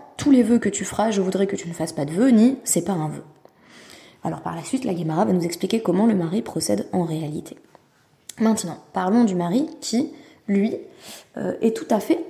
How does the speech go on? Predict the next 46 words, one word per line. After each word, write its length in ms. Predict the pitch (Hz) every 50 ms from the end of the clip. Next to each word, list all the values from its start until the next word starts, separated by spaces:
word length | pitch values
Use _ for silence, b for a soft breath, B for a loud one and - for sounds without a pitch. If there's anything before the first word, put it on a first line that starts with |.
| - -
impressionné, 840 | - 381 339 - - 302 277 262 - 220 208 196 190 202 247 320 - -
euh, 100 | 190 180
par 380 | 180 - 220 233 254 277 - - -
le 80 | 208 196
vœu 220 | 190 190 220 247
de 340 | 214 202 202 208 240 - - -
sa 200 | - - - 196
femme. 300 | 185 - - - - - - - B B B B B B B B B B B B B B
Faut 120 | - - 226
savoir 300 | 226 208 208 277 277 -
qu'un 180 | - 214 196
vœu, 340 | 190 180 202 247 302 339 - -
euh, 240 | - 196 180 180 180
en 100 | 190 208
général, 560 | 208 214 269 240 202 190 185 185 220 285 294
c'est 120 | 277 - 196
une 60 | 190
forme 180 | - 277 277 254
de 60 | 214
contrainte 520 | - - 202 190 - - 294 294 - - -
personnelle. 580 | - 302 277 - - 226 214 190 170 160 165 180 - B B B B B B B B B B -
Ça 200 | - - 190 185
m'a 160 | 190 185 175
rappelé, 480 | 175 185 196 196 196 254 277 294 285 240
euh, 260 | 202 185 175 175 190
quand 220 | 185 - - 190
j'ai 120 | 185 180 190
lu, 240 | 190 190 233 233 208
euh, 140 | 185 165 165
cette 200 | - - - 175
braïta, 480 | 170 175 156 - 139 - 240 269 294 254
euh, 40 | 190
mon 140 | 175 196
mari, 360 | 247 240 202 185 165 165 220 175
en 80 | 92
fait, 300 | - - 190 - - - B B B B B B B B
qui 120 | - - 185
chaque 200 | - 202 196 -
fois 100 | 277 302
que 60 | 233
je 80 | 208
prends 200 | 196 - - 233
sur 180 | 240 - - 214
moi, 340 | 208 208 214 226 233 233 214
euh, 100 | 196 185
une, 260 | 180 185 190 190 196